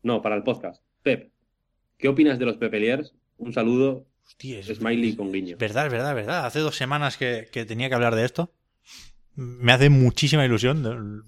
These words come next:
Speaker 2: la verdad. O sea, no, no, pero en serio, vosotros lo sabéis que cuando, cuando, cuando lo descubrimos nos echamos unas buenas risas, pero, pero para bien, yo, yo estoy encantado. Y se me ha pedido mucho lo del segundo tuit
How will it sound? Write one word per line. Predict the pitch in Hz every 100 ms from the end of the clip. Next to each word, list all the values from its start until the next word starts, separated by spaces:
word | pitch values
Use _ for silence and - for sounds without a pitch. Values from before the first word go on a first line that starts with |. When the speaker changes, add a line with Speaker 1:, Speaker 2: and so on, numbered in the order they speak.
| 104
Speaker 2:
la | 101
verdad. | 101 104 -
O | 143
sea, | 120 113 120
no, | 139
no, | 170 165
pero | 117
en | 110
serio, | 127 156
vosotros | 117 123 139
lo |
sabéis | 127 123 143
que | 143
cuando, | 117 113 110 107
cuando, | 110 113 113 -
cuando | - 120 113
lo | 113
descubrimos | 113 - 107 117 147 160 _
nos | 123 107 113 107
echamos | 104 113 117
unas | 131 117
buenas | 120 110
risas, | 120 139 143
pero, | 127 104 95
pero | 104 95
para | 90 101
bien, | 95 131 98
yo, | 101
yo | 104
estoy | 101 -
encantado. | 113 104 113 110 _ _ _ - - - _ _ - - -
Y | 175 180 - _
se | - 127
me | 117
ha |
pedido | 135 156 151 139
mucho | 170 - 98 -
lo | - 113 110
del | 107 107 104
segundo | - 110 135 139
tuit | 147 143 127